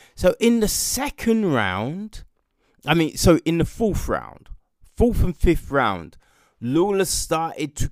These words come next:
come forward more. Started to come forward more. And when he did land on Covington, you could see that the punches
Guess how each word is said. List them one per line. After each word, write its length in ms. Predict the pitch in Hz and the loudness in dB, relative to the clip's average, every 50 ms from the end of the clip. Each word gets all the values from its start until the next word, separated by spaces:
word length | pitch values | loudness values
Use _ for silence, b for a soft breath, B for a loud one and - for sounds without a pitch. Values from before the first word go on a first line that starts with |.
| - | -2
come 340 | - - - 151 139 131 123 | -4 -2 -2 -2 -2 -4 -6
forward 760 | - - - - - 131 127 120 107 101 95 87 - - - | -8 -12 -12 -8 -6 -6 -4 -4 -4 -4 -4 -4 -4 -6 -8
more. 340 | 92 90 - - - - - - - _ _ _ _ _ _ _ _ _ _ _ _ - - - | -10 -14 -14 -14 -16 -18 -20 -20 -20 _ _ _ _ _ _ _ _ _ _ _ _ -16 -14 -12
Started 360 | - - - 160 185 196 233 220 | -12 0 2 2 2 4 2 -2
to 40 | 214 | -2
come 240 | - - 220 208 - | -2 -4 -4 -4 -4
forward 400 | - - 151 131 120 117 - - | -2 0 2 2 2 2 0 -2
more. 320 | 98 95 92 95 104 120 b b b b b b b b b b _ - | -6 -4 -4 -4 -6 -6 b b b b b b b b b b _ 0
And 320 | 180 185 185 185 160 - - - - | 0 0 0 -2 -6 -12 -16 -18 -16
when 320 | 123 120 202 254 339 349 | -2 2 2 4 4 2
he 200 | 330 294 202 139 - _ - | 0 0 -2 -4 -6 _ 2
did 320 | 170 214 240 262 - - | 6 8 8 8 6 4
land 400 | 170 180 175 160 151 139 127 - | 0 0 0 2 2 0 0 -2
on 140 | 123 123 110 | -4 -6 -6
Covington, 880 | - - - 127 101 104 101 90 90 - - - 98 87 82 98 139 170 _ _ _ _ _ _ _ _ _ _ _ _ _ _ _ | -6 -6 -6 -6 -6 -6 -10 -12 -12 -14 -16 -16 -16 -16 -16 -18 -20 -20 _ _ _ _ _ _ _ _ _ _ _ _ _ _ _
you 220 | 143 160 185 185 | -8 -8 -8 -8
could 260 | - - 190 175 - | -4 -4 -4 -4 -4
see 520 | - - - - - 139 139 135 135 143 143 | -6 -8 -8 -4 -2 0 0 0 0 -2 -2
that 220 | 143 147 - - | -2 -4 -4 -4
the 100 | 135 139 | -6 -6
punches 1040 | - - - - 135 131 131 127 - _ - - - 113 101 101 98 95 92 - - | -4 -4 -2 -2 -2 -2 -2 -4 -6 _ -16 -14 -10 -10 -10 -10 -10 -12 -14 -16 -18